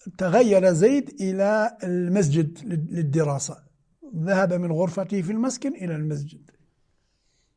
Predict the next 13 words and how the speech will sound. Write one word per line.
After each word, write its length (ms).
يعني 280
هل 220
أنا 540
كنت 260
أعلم 380
بزيد 560
ثم، 320
آه، 1600
تغير 480
علمي 580
بزيد 480
في 80
المسجد؟ 540